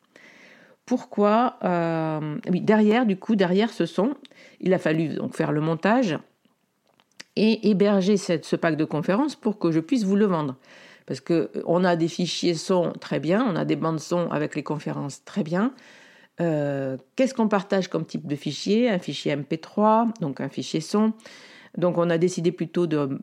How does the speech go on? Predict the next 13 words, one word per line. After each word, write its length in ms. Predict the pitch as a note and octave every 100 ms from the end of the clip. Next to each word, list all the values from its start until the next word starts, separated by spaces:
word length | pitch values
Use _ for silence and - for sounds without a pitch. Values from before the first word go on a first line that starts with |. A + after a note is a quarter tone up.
| -
mettre 260 | E3 G3 -
ce 100 | F#3+
fichier 360 | G3 F#3 G3
son 240 | F#3 F#3 F3+
sur 300 | - G#3 F#3+
une 80 | F#3+
image, 500 | F#3+ F#3+ F#3 F3 C#3+ D3 - - - _
euh, 540 | E3 D#3+ D3+ C#3+ C#3 C3+ - - -
dans, 440 | D3 F#3+ F#3+ - -
euh, 600 | D#3+ D3 C#3 C#3 C#3 C#3
Vimeo, 480 | D3+ D#3+ D#3+ G#3+ A#3+
donc. 400 | E3 G3 - - - - - -
Euh, 60 | -